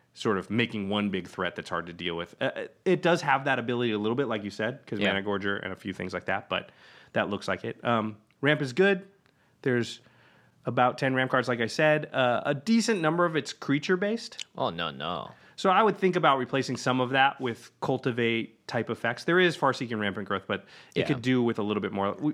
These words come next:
Speaker 1: like we've said many times, it's just way safer to put lands into play.
Speaker 2: In your deck that wants to attack, you don't want your creatures to come out just to tap for mana.
Speaker 1: That's a really good point.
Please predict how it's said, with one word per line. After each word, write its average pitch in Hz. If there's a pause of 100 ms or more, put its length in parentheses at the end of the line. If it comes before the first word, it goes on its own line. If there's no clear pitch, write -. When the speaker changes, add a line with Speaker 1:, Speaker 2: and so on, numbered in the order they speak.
(120)
Speaker 1:
like 139
we've 123
said 110
many 104
times, 95
it's 98
just 180
way 151
safer 120 (340)
to -
put 117
lands 104
into 104
play. 98
Speaker 2:
In 170
your 214
deck 170
that 117
wants 110
to 95
attack, 87
you 110
don't 135
want 110
your 92
creatures 95
to -
come 101
out 82
just -
to 82
tap -
for 87
mana. 73
Speaker 1:
That's 135
a -
really 151
good 123
point. 87